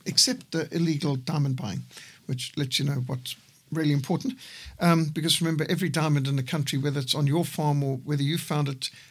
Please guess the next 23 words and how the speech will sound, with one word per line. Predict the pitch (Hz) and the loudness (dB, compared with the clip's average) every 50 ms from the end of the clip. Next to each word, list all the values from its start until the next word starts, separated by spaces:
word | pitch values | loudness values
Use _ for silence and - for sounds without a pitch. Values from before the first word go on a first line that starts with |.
| - - | -12 -10
at | 151 127 | -8 -6
the | - | -4
bottom | 147 175 165 156 147 | -2 0 2 2 2
of | 143 | 4
the | 156 | 4
Orange | 156 151 147 127 - | 4 4 4 4 4
River | 156 135 135 | 2 2 2
off | 135 - 139 - | 0 0 -2 -4
the | - 139 | -4 -6
coast, | - - 165 151 139 - - - - | -4 -2 0 2 2 0 0 -4 -8
it | - 151 | -2 0
all | 175 180 | 0 0
belongs | 170 160 156 156 156 143 - - | 2 2 2 2 2 2 0 0
to | - 143 | -2 -2
De | 131 | -2
Beers, | 131 160 156 131 120 - - - - - - - - - | 0 2 2 2 2 0 -2 -6 -16 -20 -20 -16 -8 -4
uh, | 165 156 151 | -2 -2 -2
because, | 151 - 170 147 170 156 - - - | -2 -2 -4 -2 0 2 2 2 2
uh, | - 165 156 151 - - | 0 -2 -4 -2 0 2
every | 190 175 170 - | 4 4 4 4
uncut | 160 156 151 - - - - | 2 0 0 -2 -4 -4 -2
diamond's | 151 147 143 139 135 127 127 - | 0 2 2 2 2 2 0 0
theirs, | - 165 160 160 156 143 - | 0 2 2 2 2 2 0